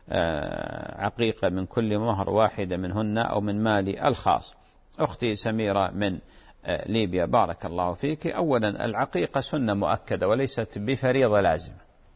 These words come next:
هذا الأمر الأول. المسألة الثانية، العقيقة حق للمولود على والده وليس على أمه. المسألة الثالثة، يعني، لو أحببتي تذبحي لا حرج، نص على هذا الفقهاء، لكن ما يلزمك،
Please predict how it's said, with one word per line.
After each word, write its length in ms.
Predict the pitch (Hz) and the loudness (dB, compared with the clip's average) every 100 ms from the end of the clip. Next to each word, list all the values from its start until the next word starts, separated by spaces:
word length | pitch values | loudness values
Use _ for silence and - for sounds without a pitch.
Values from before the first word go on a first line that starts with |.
| - - - | -20 -20 -4
هذا 160 | 95 104 | -2 0
الأمر 280 | 92 113 101 | 2 2 2
الأول. 360 | 82 98 - - - - - - - | 4 2 -2 -10 -20 -20 -20 -18 -6
المسألة 380 | 120 151 156 151 | -2 0 2 0
الثانية، 460 | - 117 98 98 | 0 0 2 0
العقيقة 500 | 90 107 - 170 - | 0 -2 -2 -4 -2
حق 320 | - - - 113 | -4 -4 -4 -2
للمولود 500 | 107 107 117 139 110 | -2 0 0 0 2
على 200 | 123 123 | 4 6
والده 560 | 123 123 120 92 92 | 6 4 2 -2 0
وليس 320 | 95 120 113 | 0 0 0
على 220 | 110 104 104 | 0 2 2
أمه. 340 | 104 95 73 78 - - - - - - - - - - - | 0 -4 -6 -10 -18 -20 -20 -20 -20 -20 -20 -20 -20 -20 -6
المسألة 540 | 104 113 165 - 160 151 | -4 0 0 2 2 2
الثالثة، 720 | - 110 95 90 98 101 117 | 2 2 2 -2 -2 -2 -2
يعني، 520 | - 175 131 139 160 | -4 -2 -2 -2 -2
لو 140 | 175 | 0
أحببتي 420 | 151 120 117 - 107 | 0 0 -2 -2 -2
تذبحي 460 | 113 113 107 131 | -2 0 0 0
لا 140 | 285 - | 0 0
حرج، 280 | 135 131 - 139 - | -2 -4 -4 -4 -2
نص 280 | - - - | -2 -2 0
على 180 | 110 107 | 2 2
هذا 200 | 101 87 | 2 -2
الفقهاء، 500 | - 117 - 92 - | -4 -6 -6 -8 -2
لكن 280 | 180 - 143 | -2 -2 -2
ما 100 | 165 | 0
يلزمك، 580 | 101 92 87 - - | 0 0 -6 -8 -20